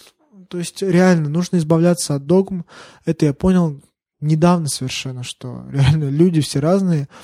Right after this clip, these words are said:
у всех разные пути, и придерживаться одной какой-то, м, одного пути всем — это совершенно тупо, и это никуда не ведёт. Это не ведёт к с-, личному счастью, к индивидуальному счастью каждого человека.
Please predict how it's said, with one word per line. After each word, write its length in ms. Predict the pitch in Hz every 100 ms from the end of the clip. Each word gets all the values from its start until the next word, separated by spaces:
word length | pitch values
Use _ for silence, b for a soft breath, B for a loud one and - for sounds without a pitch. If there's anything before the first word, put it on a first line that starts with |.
| B _
у 40 |
всех 200 | - 151
разные 300 | 165 151 156
пути, 440 | 143 151 - 208 226 B B B B _
и 320 | 156 151 147
придерживаться 880 | 143 156 151 170 160 147 - 147 143 B B B B _
одной 380 | 147 147 170 160
какой-то, 460 | 143 - 147 139 139
м, 880 | 131 127 127 131 139 139 135 135 143 _ _ _ _ -
одного 320 | 147 170 165
пути 280 | 147 131 208
всем — 400 | 196 - 170 160
это 380 | 143 - 135 139 _
совершенно 500 | - 143 - 147 139
тупо, 540 | - 180 - 139 139 - -
и 380 | 135 131 127 143 b b b b _
это 180 | 147 151
никуда 340 | 147 156 156
не 120 | 143
ведёт. 340 | 143 135 135 135
Это 180 | 135 143
не 120 | 151
ведёт 240 | 151 156
к 160 | - -
с-, 180 | - 175
личному 460 | 165 - 156 143
счастью, 600 | - 160 170 - 139 127
к 120 | -
индивидуальному 540 | 135 139 139 143 135 131
счастью 400 | - 147 - 131
каждого 340 | 135 127 131
человека. 520 | - 135 131 131 143